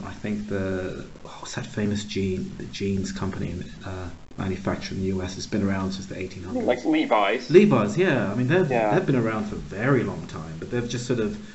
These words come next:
Speaker 2: adapted, I think, with every, every sort of decade. You know, the sixties, the, you know, seventies, eighties, nineties, they've just adapted. But the other thing I find as well is that companies, in particular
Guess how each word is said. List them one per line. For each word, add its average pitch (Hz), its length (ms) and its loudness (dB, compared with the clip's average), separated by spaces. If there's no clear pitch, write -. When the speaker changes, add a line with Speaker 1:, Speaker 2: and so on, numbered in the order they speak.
Speaker 2:
adapted, 107 600 -4
I 98 60 -2
think, 104 280 -2
with 101 140 0
every, 98 500 -2
every 117 160 -2
sort 107 220 0
of 85 180 -4
decade. 95 480 -2
You 98 120 -2
know, 95 40 0
the 85 80 -2
sixties, 92 840 -2
the, 92 200 -4
you 87 100 -8
know, 92 140 -8
seventies, 92 800 -4
eighties, 95 380 -4
nineties, 92 400 -6
they've 87 100 -6
just - 220 -4
adapted. 101 540 -4
But 127 220 0
the 143 80 6
other 156 100 6
thing 143 140 6
I 117 100 4
find 113 320 -2
as 95 120 -4
well 107 220 -2
is 101 100 -4
that - 280 -10
companies, 104 540 -4
in 95 80 -10
particular 101 520 -6